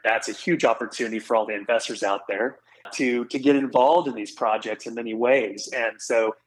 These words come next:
three hundred sixty-nine billion dollars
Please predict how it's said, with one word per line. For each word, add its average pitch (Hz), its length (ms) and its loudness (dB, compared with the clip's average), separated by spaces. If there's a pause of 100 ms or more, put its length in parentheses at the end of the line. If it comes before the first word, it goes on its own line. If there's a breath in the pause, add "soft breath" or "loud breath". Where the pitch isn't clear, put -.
(220)
three 165 160 6
hundred 147 300 0
sixty-nine - 840 -2 (160)
billion 143 440 0
dollars 117 460 2